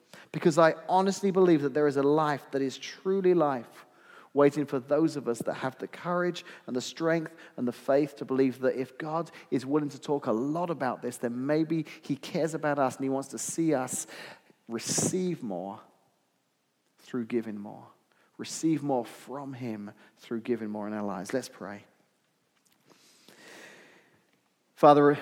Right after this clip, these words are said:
the truth is that, um, I, I find this hard to speak on this subject sometimes, but the truth is that the scriptures are full of teaching on this because,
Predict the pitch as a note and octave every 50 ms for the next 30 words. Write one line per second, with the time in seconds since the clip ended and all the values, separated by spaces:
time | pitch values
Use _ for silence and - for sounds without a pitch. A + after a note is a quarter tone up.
0 | - - - - D#3 D#3+ D#3 - - F3+ F3+ E3 F3 F3 F3 D#3+ D3+ A#2+ - -
1 | C#3 C#3 C3+ C3 B2+ - - - - - - B2 B2 A#2+ A#2 A#2 A#2 A#2 A#2 A#2
2 | A2+ A2 A2 A2 A2+ - - - A#2 A#2+ - - - B2 - - - C#3+ C#3+ C#3
3 | C3 - - D3 C#3+ D3 C#3+ - C3 - - - D#3 D3 D#3+ D#3 D#3 D#3 D3+ -
4 | E3 D#3 C#3+ E3 D#3 - - D#3 D3+ D3 - D#3+ D#3 D#3 D#3 D3 C#3+ - D#3 C#3
5 | B2+ C#3 C3+ - - E3 D3 D3 E3 D#3+ C#3+ B2 C#3+ C3+ B2 B2 C#3 C#3 C3+ C3+
6 | C3 C3+ B2 - - - - - - - - - - - - - D#3+ E3 D#3 -
7 | E3+ E3 D3 D3+ C#3+ - - - - F#3+ G#3+ G#3 D3+ A#2+ A2 A2+ G#2+ - - -
8 | - - B2+ A#2+ - - F3+ G3 F#3 - D3 C3 A#2 A2 G#2+ G2 F#2+ - - D3
9 | D3 - D#3+ D3+ C#3+ B2+ - -